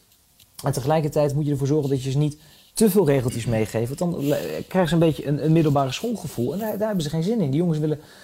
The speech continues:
plezier maken, leuk maken met elkaar. Het zijn, het zijn allemaal vrienden. Ze hebben jarenlang samengespeeld. Eh, Lang zei ook tegen mij, "We, we hebben een gruwelijke selectie. We kunnen hier oprecht winnen."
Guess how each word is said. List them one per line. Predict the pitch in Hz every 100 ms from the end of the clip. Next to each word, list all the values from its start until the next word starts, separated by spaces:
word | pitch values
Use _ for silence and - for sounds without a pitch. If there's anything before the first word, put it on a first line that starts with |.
| -
plezier | - 147 208
maken, | 220 175 147 -
leuk | 165 214 185
maken | 156 139 127
met | 123
elkaar. | 113 120 110 - - - -
Het | -
zijn, | 190 185
het | -
zijn | -
allemaal | - 214
vrienden. | 160 202 220 226
Ze | 180
hebben | 170 160
jarenlang | 180 196 170 147
samengespeeld. | - 190 202 185 - 185 202 190 -
Eh, | - 139 139 135 135
Lang | 131 175 156
zei | 143
ook |
tegen | - 143 127
mij, | 135 131 123
"We, | 131
we | 135
hebben | 139 147
een | 139
gruwelijke | - 160 247 226 196 151 156
selectie. | - 147 185 - 220 247 233
We | 143
kunnen | 214 180
hier | 165 160
oprecht | 151 151 135 156 -
winnen." | 127 190 262